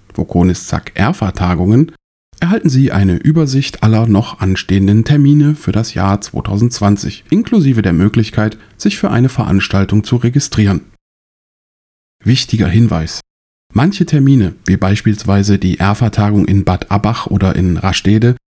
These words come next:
werden nach wie vor als Präsenzveranstaltung geführt. Dies gilt bis zu dem Moment, in dem wir uns zugunsten unserer aller Gesundheit dazu entschließen,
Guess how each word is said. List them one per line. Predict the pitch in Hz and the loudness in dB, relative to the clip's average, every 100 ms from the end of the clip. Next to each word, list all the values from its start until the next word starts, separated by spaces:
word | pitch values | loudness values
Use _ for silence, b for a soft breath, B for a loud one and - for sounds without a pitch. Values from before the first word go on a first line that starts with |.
| - | -2
werden | 151 160 165 165 | 0 2 4 4
nach | 151 175 - | 2 0 0
wie | 147 | 0
vor | - 107 - | 0 0 0
als | 104 | -2
Präsenzveranstaltung | - 117 113 139 - - 98 - 92 90 87 | -2 0 2 2 0 -2 -2 -2 -2 -2 -2
geführt. | 85 - 78 - - _ _ _ _ | -4 -2 -4 -4 -10 _ _ _ _
Dies | 135 156 175 - | 2 2 2 -2
gilt | 110 123 - | 0 0 -2
bis | 160 - | -4 -4
zu | - | -4
dem | 117 107 | 2 2
Moment, | 98 90 107 147 - | 2 2 2 0 0
in | 143 127 | 2 4
dem | 120 127 | 4 4
wir | 127 | 2
uns | - 117 120 | 2 0 -2
zugunsten | - 101 110 117 - - 113 | -4 0 2 0 -2 0 0
unserer | 101 98 92 - | 2 2 0 0
aller | 95 | 0
Gesundheit | 92 98 131 143 95 95 | 2 2 2 2 0 -2
dazu | 92 92 | -2 0
entschließen, | 92 - 117 120 143 | 0 0 0 2 -2